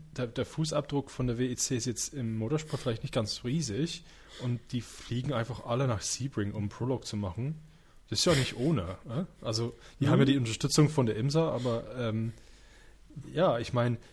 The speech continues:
Speaker 1: die könnten es auch mal nu-, nu-, nur mal sicher gehen und das irgendwie,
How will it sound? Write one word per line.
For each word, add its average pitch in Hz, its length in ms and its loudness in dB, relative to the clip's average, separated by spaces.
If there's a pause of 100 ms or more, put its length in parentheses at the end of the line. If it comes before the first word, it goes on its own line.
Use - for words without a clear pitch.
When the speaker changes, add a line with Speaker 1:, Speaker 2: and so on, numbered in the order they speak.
Speaker 1:
die 117 60 0
könnten 143 300 2
es 117 140 -4
auch 120 200 -2 (600)
mal 117 240 0
nu-, 117 160 2
nu-, 123 240 -2
nur 123 240 2
mal 117 100 4
sicher 160 300 0
gehen 135 280 4
und 120 280 -4
das 113 180 -2
irgendwie, 110 640 -2